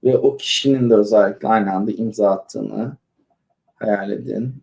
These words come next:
Aynı anda imza atıyorsunuz ve o kişinin de kaynağa gittiği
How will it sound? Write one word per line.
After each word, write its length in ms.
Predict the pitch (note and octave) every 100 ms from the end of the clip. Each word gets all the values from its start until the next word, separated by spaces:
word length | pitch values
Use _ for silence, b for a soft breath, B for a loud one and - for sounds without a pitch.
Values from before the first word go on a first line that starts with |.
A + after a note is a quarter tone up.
| -
Aynı 340 | A2+ G2+ F#2+
anda 180 | G2+ G#2
imza 260 | G#2 - C#3
atıyorsunuz 680 | C3 - - - A#2 B2+
ve 40 | B2+
o 100 | A#2
kişinin 300 | - - A2+
de 100 | A2
kaynağa 440 | G#2+ G2+ G#2 F#2+
gittiği 600 | F#2 - _ - G2 B2+